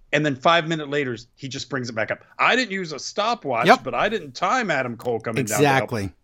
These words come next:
Speaker 1: First
Speaker 2: He
Speaker 1: off, I don't think that's the feud, is
Speaker 2: And that
Speaker 1: it?
Speaker 2: was,
Speaker 1: Or am
Speaker 2: that was Kevin. That was Kevin.
Speaker 1: Uh, so bad. S-, uh, Statlander in a box says that she's gonna be the new Orange Cassidy and defend the belt all the time against quality.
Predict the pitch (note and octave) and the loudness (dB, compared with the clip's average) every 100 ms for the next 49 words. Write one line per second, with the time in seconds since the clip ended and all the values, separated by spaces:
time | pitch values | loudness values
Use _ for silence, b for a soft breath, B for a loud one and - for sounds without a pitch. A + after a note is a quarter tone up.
0 | - C4 - A3 G3 - G#3+ C4 - A#3+ | 4 4 4 0 0 -2 0 0 -2 -6
1 | A3 - G#3+ G#3+ - - E3 - - E3+ | -6 -2 -2 -2 -10 -8 -10 -10 -14 -4
2 | A3+ D3+ C3 C3+ - D3 D3+ D#3+ C#3+ C#3+ | -2 -2 -4 -8 -2 4 6 6 4 2
3 | C#3 C#3 - - - - - - D3+ D3+ | -2 -2 -8 -18 -20 -20 -20 0 2 2
4 | - D#3 B2 G2+ F2 - - G2 - F#2 | 6 8 8 6 0 -6 -10 -10 -8 -10
5 | F2 E2+ _ _ A#2 A2+ - - - C3+ | -10 -14 _ _ -8 -8 -8 -10 -4 -2
6 | A2+ F2+ E2+ E2 b b b - - C#3+ | 0 0 -2 -2 b b b -6 0 6
7 | C#3 B2+ - F#3 G#3 F3 C#3+ C3 A2+ - | 6 6 2 2 2 0 0 -2 -4 -2
8 | D#3 C#3 C3 - - - _ - B2 A#2+ | -2 -2 -4 -10 -14 -18 _ -6 -4 -4
9 | A2 A#2 A#2 - - C3 A#2+ A#2 - B2+ | -4 -4 -6 -10 -6 -4 -4 -6 -2 -2
10 | A2+ B2 B2 A2+ B2 A#2+ A#2 - B2 C3 | 0 0 2 4 4 4 2 2 4 4
11 | - A#2 A2 G#2 F2+ F#2+ A2+ G#2 G2 G#2 | 2 -2 -2 -4 -10 -4 -2 -2 0 2
12 | G2 F#2 F2 D#3 C#3 B2 B B A2 B2 | 2 0 2 4 4 2 B B -2 -2
13 | A2 - - G2+ A2 G2+ | -6 -2 2 2 2 -2